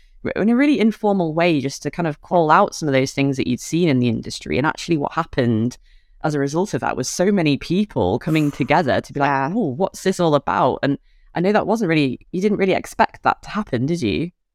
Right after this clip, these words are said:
Speaker 2: No, that was, um, and, and there's gonna be a second, a second session to that one. So that was completely impromptu.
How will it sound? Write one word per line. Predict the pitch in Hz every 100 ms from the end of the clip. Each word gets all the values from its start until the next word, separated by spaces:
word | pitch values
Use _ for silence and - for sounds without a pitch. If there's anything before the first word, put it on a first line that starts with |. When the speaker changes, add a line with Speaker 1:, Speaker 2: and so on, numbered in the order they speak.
| _ _ 190
Speaker 2:
No, | 190 185 190 180 160 -
that | 185 190 -
was, | 247 233 208 -
um, | 170 160 156 151 147 143 - -
and, | 170 156 156 - -
and | 165
there's | 175 160
gonna | 196 214
be | 196
a | 156
second, | - 170 175 151 147
a | 156
second | 151 160 - 151 147
session | - 147 - 151 143 -
to | 160
that | 147 147 -
one. | 147 135
So | 135 156
that | 156 156
was | 170
completely | - 170 170 147 160
impromptu. | 147 - 139 147 139 139